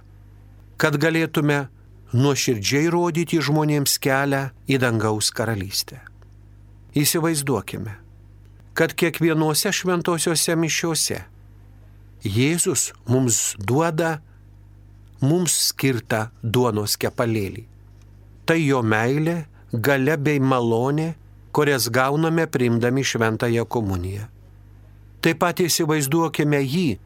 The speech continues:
rodantį į jus supančius žmones ir sakantį: „Duokite jiems valgyti.“ Tai didelė privilegija, kiekvienam žmogui duoti kitiems kažką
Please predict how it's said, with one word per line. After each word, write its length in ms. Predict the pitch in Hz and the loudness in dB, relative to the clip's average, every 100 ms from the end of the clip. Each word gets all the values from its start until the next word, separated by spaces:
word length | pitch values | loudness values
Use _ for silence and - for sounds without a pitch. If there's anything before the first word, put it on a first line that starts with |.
| - - - | -20 -20 -6
rodantį 800 | 117 127 165 165 147 147 131 143 131 139 | 2 2 2 2 0 0 0 -2 0 0
į 80 | 156 143 | 0 2
jus 160 | 160 - - | 0 0 -2
supančius 640 | 170 156 143 131 143 113 | -2 0 0 0 0 0
žmones 560 | 117 143 156 151 139 - | 0 2 2 0 0 0
ir 140 | 131 | -2
sakantį: 720 | - 170 151 107 101 - - - - - - - - - - | -2 -2 -2 -4 -4 -6 -10 -12 -18 -20 -20 -20 -20 -12 -6
„Duokite 640 | 104 143 165 - 113 117 | 0 0 0 -2 -2 0
jiems 360 | 110 110 107 120 | 0 0 0 0
valgyti.“ 640 | 110 107 95 - - - - - - - - - - - - - - | 0 -2 -4 -10 -12 -16 -20 -20 -20 -20 -20 -20 -20 -20 -20 -20 -4
Tai 140 | - 107 | -2 0
didelė 420 | 98 151 175 185 | 0 0 0 -2
privilegija, 840 | 185 185 180 180 156 92 95 98 - - - - - | 0 0 0 0 -2 -4 -8 -10 -14 -20 -20 -20 -14
kiekvienam 640 | - 151 - 156 160 165 156 | -2 -2 2 2 2 2 0
žmogui 500 | 127 160 165 151 143 | 2 2 2 0 0
duoti 560 | 123 147 151 156 143 120 - - - - - | 2 2 0 0 -2 -4 -16 -20 -20 -20 -8
kitiems 520 | - 156 156 160 143 - | -2 0 2 2 0 0
kažką 500 | 135 - - 151 | -2 -2 -2 0